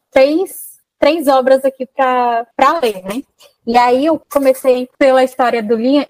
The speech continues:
e até como a gente já vem comentando aqui, né? Tipo assim, pra mim, a surpresa maior foi justamente essa carga de leveza e de comédia, porque a gente, é um livro que você tem uma história e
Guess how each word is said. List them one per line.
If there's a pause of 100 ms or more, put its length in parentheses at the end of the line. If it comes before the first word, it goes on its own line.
e
até
como
a
gente
já (120)
vem
comentando
aqui,
né?
Tipo
assim,
pra
mim,
a
surpresa
maior (140)
foi
justamente
essa
carga (480)
de
leveza
e
de
comédia,
porque
a
gente,
é
um
livro
que
você (320)
tem
uma
história
e